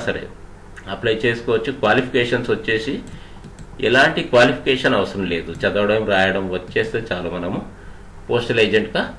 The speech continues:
అప్లై చేసుకోవచ్చు. దీనికి సంబంధించిన దాదాపు ఇన్ఫర్మేషన్ కూడా సేమ్‌గా ఉంది. ఇక్కడ మీకు ఇన్‌స్ట్రక్షన్స్ కూడా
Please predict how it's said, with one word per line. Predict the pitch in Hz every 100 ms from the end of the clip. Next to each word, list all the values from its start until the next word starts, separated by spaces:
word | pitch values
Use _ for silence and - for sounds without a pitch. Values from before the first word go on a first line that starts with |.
| - 98
అప్లై | - 110 110
చేసుకోవచ్చు. | 110 110 117 110 139 107
దీనికి | 110 110
సంబంధించిన | 107 101 101 98 117 - 95
దాదాపు | 95 95 90 - - - - - 98
ఇన్ఫర్మేషన్ | 95 101 98 92 98 92
కూడా | 98 - - -
సేమ్‌గా | 98 98 95 98
ఉంది. | 98 90 92
ఇక్కడ | 95 87
మీకు | 87 107
ఇన్‌స్ట్రక్షన్స్ | 95 - 98 101 90 107
కూడా | 98